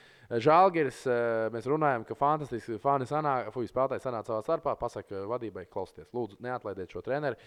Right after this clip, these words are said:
ā, mums viņu vajag." Nu, beigās, ā, slikti rezultāti, un, ā, neviens nav pasargāts pret sliktiem rezultātiem, arī, ja pat spēlētāji ir tavā pusē.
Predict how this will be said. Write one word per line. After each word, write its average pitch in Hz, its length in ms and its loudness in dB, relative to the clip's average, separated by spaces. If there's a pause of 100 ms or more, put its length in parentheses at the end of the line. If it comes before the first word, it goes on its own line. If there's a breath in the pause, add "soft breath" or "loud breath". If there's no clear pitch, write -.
(360 soft breath)
ā, 95 180 -6
mums 101 220 -10
viņu 98 100 -10
vajag." 131 380 2
Nu, 123 180 -10
beigās, 98 460 -6
ā, 90 180 -6
slikti 101 260 -8
rezultāti, 107 460 -2
un, 92 160 -10
ā, 90 100 -8
neviens 95 300 -8
nav 87 100 -6
pasargāts 90 460 -6
pret - 160 -20
sliktiem 92 260 -10
rezultātiem, 92 600 -6 (360 soft breath)
arī, 92 220 -4
ja 87 80 -6
pat - 160 -8
spēlētāji 90 400 -2
ir 95 160 -12
tavā 87 260 -2
pusē. 87 300 -10